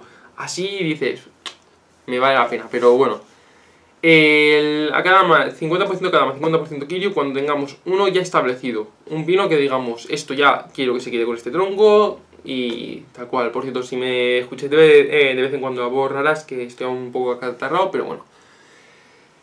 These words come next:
Eh, pues eso por un lado. Luego, los plantones, porque mucha gente está empezando con plantón. En esto, si la fastidié, porque creo que la fastidié después de la época de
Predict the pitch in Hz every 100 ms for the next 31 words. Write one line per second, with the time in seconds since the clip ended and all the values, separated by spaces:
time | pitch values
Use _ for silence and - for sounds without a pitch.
0 | - 214 196 196 185 180 185 220 214 185
1 | 160 156 139 160 208 196 123 107 - _
2 | _ _ _ _ _ _ _ _ _ 131
3 | 151 175 180 175 175 196 147 110 - -
4 | 139 143 156 160 165 185 185 - 151 -
5 | 165 165 143 139 120 135 127 117 - _
6 | _ _ _ - 151 151 151 165 165 196
7 | 185 180 180 180 175 - 151 143 139 131
8 | 143 147 139 135 131 143 151 165 160 131
9 | 127 139 160 180 175 160 135 131 156 165
10 | 160 135 147 160 185 156 147 127 131 151
11 | 160 147 127 117 113 113 -